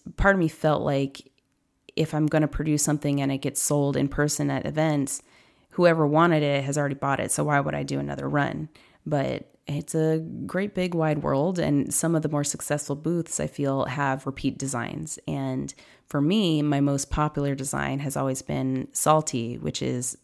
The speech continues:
some French fries with the word salty on it, and the hot damn. That's kind of been what I've been known for,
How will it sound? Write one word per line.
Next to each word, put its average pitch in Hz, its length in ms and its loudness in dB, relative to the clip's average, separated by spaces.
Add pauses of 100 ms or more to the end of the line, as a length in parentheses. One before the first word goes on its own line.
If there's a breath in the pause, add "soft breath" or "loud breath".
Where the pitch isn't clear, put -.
some 143 180 -2
French 143 240 -2
fries 123 400 -2
with 131 140 -8
the - 60 -8
word 120 320 -4
salty 135 360 0
on 160 140 0
it, 165 200 -2 (520 loud breath)
and 143 460 0
the 143 180 -4
hot 139 240 -2
damn. 214 400 -2 (120)
That's - 380 -4 (140)
kind 139 220 0
of 135 140 -6
been 135 220 0
what 135 140 0
I've 131 140 -2
been 135 120 2
known 165 220 2
for, 131 460 -4